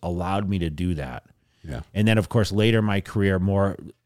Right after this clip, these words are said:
Speaker 1: Las Vegas Athletic Clubs started popping up. So it gave me the opportunity to visit all those. And to this day now, like, we, E O S now bought out Gold's Gym. So, yes,
Speaker 2: Yeah.
Speaker 1: there's way more E O Ss than Gold's Gym. They have,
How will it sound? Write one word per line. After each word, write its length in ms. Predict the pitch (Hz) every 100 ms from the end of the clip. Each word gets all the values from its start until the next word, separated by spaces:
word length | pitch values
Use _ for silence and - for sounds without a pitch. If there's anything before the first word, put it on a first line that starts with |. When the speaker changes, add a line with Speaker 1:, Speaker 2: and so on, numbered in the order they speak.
| 80
Speaker 1:
Las 280 | 95 95 -
Vegas 320 | 104 92 92
Athletic 400 | 87 104 123 -
Clubs 240 | 101 87
started 260 | - 87 82
popping 340 | - 85 -
up. 160 | 117 -
So 140 | -
it 100 | 85
gave 180 | 95 95
me 80 | 92
the 80 | 92
opportunity 540 | 90 85 - 98 90
to 120 | 78
visit 320 | 82 90 82 78
all 220 | 76 78
those. 540 | 113 151 98 73 - _ - _ _ _ _ -
And 160 | 123 -
to 120 | 170
this 200 | 170 98
day 240 | 123 120
now, 640 | 101 110 147 117 82 90 92 _ _ _ _ -
like, 220 | 117 -
we, 380 | 117 151 139 - _ _ _ _ -
E 140 | 156
O 140 | 135 123
S 260 | 113 -
now 220 | 113 98
bought 280 | 87 101 95
out 180 | 95 82
Gold's 320 | 98 95 87
Gym. 240 | 82 90 80
So, 140 | 98
yes, 340 | 92 101 82
Speaker 2:
Yeah. 80 | 76 107
Speaker 1:
there's 240 | 101 87
way 320 | 95 110 113
more 260 | 113 110 104
E 140 | 101
O 120 | 98
Ss 340 | 95 92 95 80
than 160 | 87
Gold's 360 | 87 90 90 78
Gym. 300 | - 85 78
They 120 | 87
have, 340 | 80 98 92